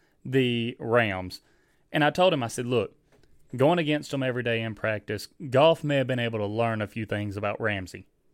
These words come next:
Not trying to take anything away from Ramsey. Best corner in the league, in my opinion. And,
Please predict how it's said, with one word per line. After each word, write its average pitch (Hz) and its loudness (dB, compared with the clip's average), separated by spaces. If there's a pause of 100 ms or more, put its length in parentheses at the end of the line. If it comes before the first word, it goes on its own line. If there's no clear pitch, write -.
(280)
Not 107 2
trying 120 2
to 131 4
take 123 2
anything 127 0
away 127 4
from 127 -4
Ramsey. 101 -4 (260)
Best 117 2
corner 135 2
in 135 0
the 143 0
league, 98 -4 (580)
in 107 -2
my 104 2
opinion. 104 -2 (1160)
And, 127 2